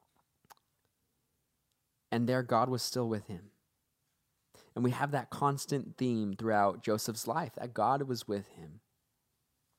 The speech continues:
everywhere he went. Whether in seasons of trial or in seasons of blessing, God was with him. And God is with us.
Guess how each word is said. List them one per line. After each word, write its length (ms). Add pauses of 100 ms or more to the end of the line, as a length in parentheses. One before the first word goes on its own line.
(420)
everywhere 440
he 140
went. 260 (800)
Whether 380 (300)
in 100
seasons 520
of 340
trial 480
or 300
in 160
seasons 440
of 140
blessing, 520 (600)
God 180
was 200
with 160
him. 260 (1300)
And 120
God 140
is 120
with 160
us. 420